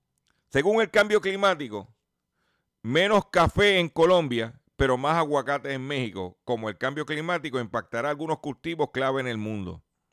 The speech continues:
Las regiones del mundo aptas para cultivar café, castaña, eh, o nuez,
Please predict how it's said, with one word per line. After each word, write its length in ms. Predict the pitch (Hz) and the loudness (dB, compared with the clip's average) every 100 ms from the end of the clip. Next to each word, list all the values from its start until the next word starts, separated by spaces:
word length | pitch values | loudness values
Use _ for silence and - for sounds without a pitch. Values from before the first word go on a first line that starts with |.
| _ _ _ _ _ _ _ _ _ _ _ _ _ - - _ | _ _ _ _ _ _ _ _ _ _ _ _ _ -20 -20 _
Las 180 | - 127 | 0 2
regiones 380 | 139 160 220 220 | 4 2 2 4
del 160 | 208 | 2
mundo 360 | 202 214 202 180 | 2 0 4 6
aptas 280 | 185 - 185 | 6 2 0
para 220 | 175 160 | 2 0
cultivar 480 | 151 151 143 147 170 | -2 -4 0 0 0
café, 480 | 175 151 170 110 - _ _ _ _ _ | 0 0 0 -2 -6 _ _ _ _ _
castaña, 880 | - 127 _ 151 156 175 175 170 131 _ _ | -2 -2 _ 0 0 0 -2 -2 -6 _ _
eh, 280 | 131 127 123 117 | -2 0 0 2
o 160 | 120 | 2
nuez, 720 | 127 135 160 165 - - _ | 2 2 2 0 -2 -20 _